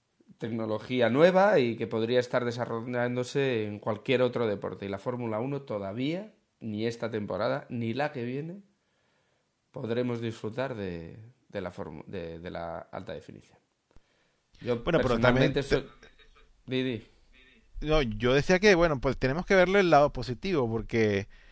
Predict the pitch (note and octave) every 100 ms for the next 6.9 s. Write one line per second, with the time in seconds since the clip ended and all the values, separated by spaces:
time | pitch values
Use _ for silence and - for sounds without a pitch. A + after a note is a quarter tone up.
0 | - - - - - C3+ D3 D#3 E3 F#3
1 | F#3+ E3+ - D3 C#3 B2 C#3 C3 B2 D#3
2 | E3+ F3+ E3+ F#3 F#3 F3+ D#3+ D3 C3+ C#3+
3 | C#3+ F3+ F3+ D#3+ C#3+ F#3+ G3 C3+ D3 D3
4 | C#3+ - C#3 D#3 F#3 E3 D3 D#3 E3+ D3
5 | D3 D3 D3+ C#3+ C#3+ D3 - D3 D3+ C#3+
6 | C#3 D3+ D#3 C3+ C#3 D#3+ D3+ B2+ A2